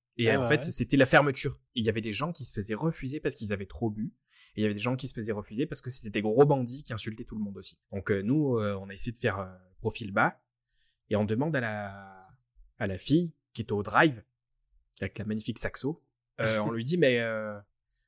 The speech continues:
Speaker 1: on veut, on veut, on veut à bouffer, machin. Elle fait, mais y a plus ça, y a plus ça. Euh... et Vince, il dit,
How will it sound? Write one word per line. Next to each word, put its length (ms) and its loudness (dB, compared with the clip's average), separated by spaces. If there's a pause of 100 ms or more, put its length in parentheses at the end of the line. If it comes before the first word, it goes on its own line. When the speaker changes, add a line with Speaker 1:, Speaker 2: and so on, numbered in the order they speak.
(140)
Speaker 1:
on 140 2
veut, 280 4
on 140 -2
veut, 180 -4
on 80 -2
veut 120 -4
à 60 -2
bouffer, 220 -6
machin. 220 -2
Elle 60 -6
fait, 120 -2
mais 100 2
y 60 0
a 60 -4
plus 160 -8
ça, 420 -2
y 140 -2
a 20 -2
plus 220 -8
ça. 600 -4
Euh... 440 -2
et 100 -2
Vince, 240 0
il 40 -12
dit, 160 -6